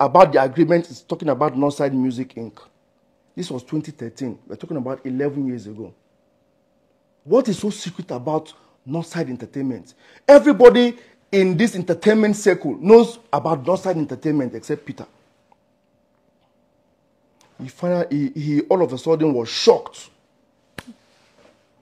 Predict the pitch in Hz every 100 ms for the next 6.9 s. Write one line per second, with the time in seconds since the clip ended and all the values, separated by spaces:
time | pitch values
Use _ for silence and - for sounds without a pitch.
0 | _ _ _ _ _ _ - 131 - 127
1 | 120 - 113 123 - - 165 139 95 -
2 | _ _ _ - 131 - - 151 - 139
3 | 131 131 95 - _ _ _ _ _ -
4 | 147 147 127 120 - 120 113 _ _ _
5 | _ _ _ - 123 _ - 120 87 -
6 | _ - 123 143 143 120 110 98 -